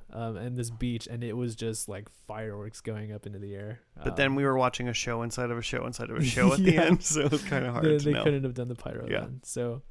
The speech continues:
Speaker 1: uh, no point for that. Uh, and then I said, um, five dead wrestlers. Uh,
Speaker 2: <laughs> Yeah,
Speaker 1: which
Speaker 2: yeah.
Speaker 1: in-, which had me, I thought I would recognize a lot of, more of the wrestlers, so I could be like, "Oh, yeah, that guy's dead for sure," but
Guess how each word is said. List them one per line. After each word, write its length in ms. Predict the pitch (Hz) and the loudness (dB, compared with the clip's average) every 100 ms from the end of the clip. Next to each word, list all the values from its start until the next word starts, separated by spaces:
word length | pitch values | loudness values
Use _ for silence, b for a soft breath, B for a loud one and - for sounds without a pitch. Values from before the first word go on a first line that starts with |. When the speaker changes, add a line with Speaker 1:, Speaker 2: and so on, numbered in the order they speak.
| - - | -16 -12
Speaker 1:
uh, 120 | 113 | -6
no 160 | 131 135 | -4 -2
point 220 | 147 135 | -2 -2
for 100 | 127 | -2
that. 280 | 123 123 b b b b - | -2 -2 b b b b 0
Uh, 160 | 143 143 | 2 4
and 140 | 160 | 4
then 100 | 165 | 6
I 80 | 165 | 6
said, 560 | - 165 151 147 143 | 6 8 8 8 6
um, 460 | 101 139 135 127 127 | 2 2 2 0 -2
five 520 | - 147 139 151 151 | -2 2 4 4 4
dead 180 | 135 120 | 2 2
wrestlers. 520 | 117 - 73 - - b b b _ | -2 -6 -10 -14 -16 b b b _
Uh, 360 | - - - 160 | 0 2 6 4
Speaker 2:
<laughs> 80 | 117 | 6
Yeah, 240 | 147 - 135 | 2 2 0
Speaker 1:
which 260 | 131 127 131 | -2 0 0
Speaker 2:
yeah. 100 | 139 - 127 | -2 -6 -4
Speaker 1:
in-, 100 | 139 | 0
which 280 | 147 - - | 0 0 -4
had 260 | 156 170 175 | 0 2 4
me, 400 | 175 165 147 - - _ B - | 4 4 2 -4 -20 _ B 0
I 100 | 180 | 2
thought 340 | 226 208 - - - | 6 4 4 -6 2
I 100 | 156 | 4
would 140 | 151 | 6
recognize 420 | 147 147 156 156 156 | 4 2 2 4 4
a 40 | |
lot 160 | 156 156 | 4 2
of, 80 | |
more 200 | 156 151 | 2 4
of 60 | 151 | 4
the 80 | 147 | 4
wrestlers, 440 | 147 - 156 151 | 2 2 2 2
so 220 | - 113 | 0 -2
I 60 | 117 | -4
could 180 | 123 117 | -4 -4
be 100 | 117 | -4
like, 140 | 113 | -2
"Oh, 80 | 139 | -2
yeah, 160 | 156 135 | -2 -2
that 180 | 113 113 | -2 -4
guy's 140 | 113 | -6
dead 180 | 117 117 | -4 -6
for 100 | - | -6
sure," 260 | - 113 113 | -6 -4 -2
but 220 | 110 101 | -4 -6